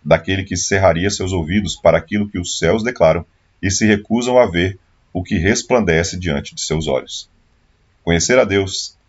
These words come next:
amá-lo, oferecer-lhe um espírito puro, oferecer-lhe um respeito puro, estas coisas são o verdadeiro conhecimento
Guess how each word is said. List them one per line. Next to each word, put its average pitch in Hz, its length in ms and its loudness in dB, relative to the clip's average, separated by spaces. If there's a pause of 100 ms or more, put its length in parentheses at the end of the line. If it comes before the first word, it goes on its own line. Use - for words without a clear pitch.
(200)
amá-lo, 80 500 4 (160)
oferecer-lhe 98 640 0
um 107 100 2
espírito 101 520 -2 (140)
puro, 113 400 2 (520)
oferecer-lhe 98 480 0
um 113 60 -2
respeito 113 600 -2
puro, 110 340 0 (540)
estas 87 380 -2
coisas 104 420 0
são 101 160 0
o 101 40 -2
verdadeiro 90 680 0
conhecimento 95 680 -2